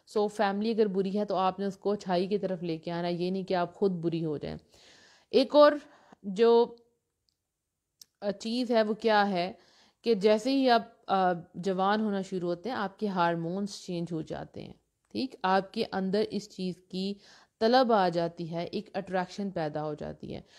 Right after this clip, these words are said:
उसके साथ मीडिया लग जाता है जिसके ऊपर ऐसी फजूल किस्म की मूवीज और ऐसे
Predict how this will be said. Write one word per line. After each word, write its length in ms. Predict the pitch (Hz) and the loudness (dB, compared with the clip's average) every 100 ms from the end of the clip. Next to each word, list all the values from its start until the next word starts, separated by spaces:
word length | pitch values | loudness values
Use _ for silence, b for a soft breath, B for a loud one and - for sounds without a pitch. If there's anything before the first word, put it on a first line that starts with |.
| B B | B B
उसके 340 | - - - 320 | 2 2 2 2
साथ 380 | 277 240 240 | 6 6 4
मीडिया 480 | 226 220 220 240 277 | 0 -2 0 2 2
लग 240 | 247 196 180 | 4 0 0
जाता 300 | 196 190 202 | 0 0 -2
है 100 | 196 | -2
जिसके 300 | 196 - 208 | -4 -4 -4
ऊपर 260 | 202 208 185 | -2 -2 -2
ऐसी 480 | 190 - 233 233 226 b b _ | -4 -4 -4 -4 -8 b b _
फजूल 600 | - 190 170 226 269 294 | -4 -4 0 2 2 2
किस्म 380 | 240 240 240 233 | 0 -2 -2 -2
की 180 | 233 226 | -2 -2
मूवीज 560 | 190 196 202 226 208 | 0 -2 0 0 0
और 120 | 202 190 | 0 0
ऐसे 320 | 190 220 | 0 0